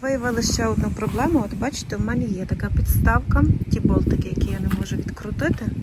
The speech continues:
чи гвинтики, Тимко, ну, відійде. А в Тимофійка немає такої підставки, але нічого, я вже замовила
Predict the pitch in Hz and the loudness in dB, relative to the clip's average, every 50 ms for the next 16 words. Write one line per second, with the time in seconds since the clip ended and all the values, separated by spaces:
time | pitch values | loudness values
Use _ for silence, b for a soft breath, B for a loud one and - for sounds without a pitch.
0 | - - - - 202 196 202 202 208 196 190 - 196 - 202 - 226 233 233 - | -8 -6 -6 -4 -2 -2 0 0 0 -2 -2 -4 -6 -8 -8 -8 -8 -8 -8 -6
1 | - 214 208 208 220 226 233 214 - 220 - 202 196 - B B B B B B | -6 -6 -6 -6 -6 -6 -8 -8 -8 -8 -6 -6 -6 -6 B B B B B B
2 | B B B B B - 196 - - 233 233 240 - - 285 311 311 - 240 233 | B B B B B -8 -8 -4 -2 -2 -2 -2 -4 -4 -6 -6 -4 -4 -2 0
3 | 277 311 311 262 220 202 190 185 - - - - - 165 185 190 185 202 - - | 2 4 2 2 0 -4 -8 -10 -12 -16 -16 -14 -14 -10 -8 -8 -8 -8 -10 -12
4 | - - - - - - - - - - - 254 269 294 294 - - 208 208 214 | -12 -12 -14 -14 -12 -12 -10 -10 -8 -6 -4 -2 -2 -2 -2 -4 -6 -4 -4 -2
5 | 208 214 214 - - - - B B B B B B B B B B B B B | -4 -4 -6 -6 -10 -14 -14 B B B B B B B B B B B B B
6 | B B - 277 285 - - 277 262 240 226 233 226 226 240 247 240 226 220 233 | B B 0 0 0 0 0 -2 -2 0 0 0 0 0 0 0 -2 -2 -2 -4
7 | 220 226 233 226 226 214 202 208 202 202 208 | -2 -2 -2 -2 -2 -4 -4 -4 -4 -4 -4